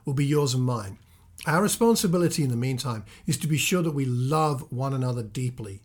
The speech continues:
"Love one another deeply from the heart," it says in Pete-, one of Peter's epistles. Let's do that, and let's let God grow the church. Let's listen and love and let God grow the church. Secondly, we also learn from Abraham's life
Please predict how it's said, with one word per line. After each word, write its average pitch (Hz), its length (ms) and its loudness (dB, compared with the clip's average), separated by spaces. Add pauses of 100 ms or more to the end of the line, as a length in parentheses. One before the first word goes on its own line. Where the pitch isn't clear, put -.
(160)
"Love 185 220 2
one 208 80 4
another 180 280 4
deeply 160 480 4
from 143 200 -4
the 127 80 -2
heart," 123 520 -6
it 139 140 -12
says 120 260 -4
in 104 100 -10
Pete-, 117 300 -8
one 117 140 -8
of 113 100 -12
Peter's 113 280 -6
epistles. 113 500 -8 (500)
Let's 170 260 4
do 196 220 2
that, 127 320 -2
and 127 100 -2
let's 139 180 -2
let 135 220 -4
God 156 320 2
grow 131 280 -2
the 120 120 -4
church. 101 380 -6
Let's 123 140 -12
listen 175 520 4 (340)
and 123 280 -2
love 185 500 2 (260)
and 131 180 -2
let 120 280 -4
God 151 380 2 (240)
grow 139 180 -4
the 123 100 -6
church. 107 460 -8
Secondly, 185 580 0
we 139 120 0
also 170 220 2
learn 160 220 2
from 139 160 -2
Abraham's 135 420 0
life 147 320 -2